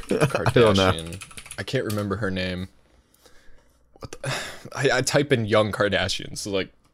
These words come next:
Speaker 2: child pictures of the fucking Kardashians.
Speaker 1: Of course.
Speaker 2: No, who
Speaker 1: Who, type in "who is the youngest Kardashian?"
Speaker 2: Okay. Who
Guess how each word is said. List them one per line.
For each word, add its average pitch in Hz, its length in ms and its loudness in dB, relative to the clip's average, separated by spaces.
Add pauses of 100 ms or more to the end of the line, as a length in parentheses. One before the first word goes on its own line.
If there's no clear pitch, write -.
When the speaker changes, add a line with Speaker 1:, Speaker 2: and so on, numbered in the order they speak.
Speaker 2:
child 98 460 2
pictures 95 440 -2
of 95 100 -6
the 95 60 -8
fucking 95 360 -6
Kardashians. 92 500 0
Speaker 1:
Of 107 180 4
course. 82 480 2 (320)
Speaker 2:
No, 131 100 4 (200)
who 143 360 6
Speaker 1:
Who, 127 140 8
type 131 240 8
in 147 100 8
"who 131 240 8
is 104 280 6
the 95 120 6
youngest 82 460 2
Kardashian?" 64 680 -2 (400)
Speaker 2:
Okay. 98 340 -4 (200)
Who 139 500 0